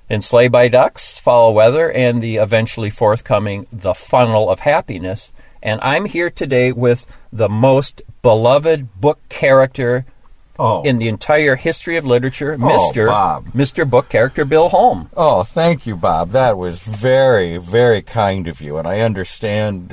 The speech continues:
Speaker 2: where you're coming from in that. I've just been receiving a lot of, of, uh, contact through Facebook and, uh, people who really do seem to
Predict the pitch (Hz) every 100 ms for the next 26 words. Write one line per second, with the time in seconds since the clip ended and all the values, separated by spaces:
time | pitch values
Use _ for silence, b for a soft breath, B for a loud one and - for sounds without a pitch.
0 | - 120 101 90 139 135 107 - 80 85
1 | 82 85 76 - - - 104 120 110 110
2 | 120 - 110 101 92 - 113 98 92 87
3 | 90 101 98 78 - 90 85 80 82 -
4 | - _ - 95 82 78 73 - 76 73
5 | 67 65 64 - - 120 _ - 101 92
6 | - 95 85 - - 87 - 92 90 -
7 | 95 90 87 - - - - 85 78 73
8 | 71 76 69 65 80 - b b b b
9 | b b - 127 117 104 104 110 135 127
10 | 110 95 90 98 117 117 101 - 107 95
11 | - 85 80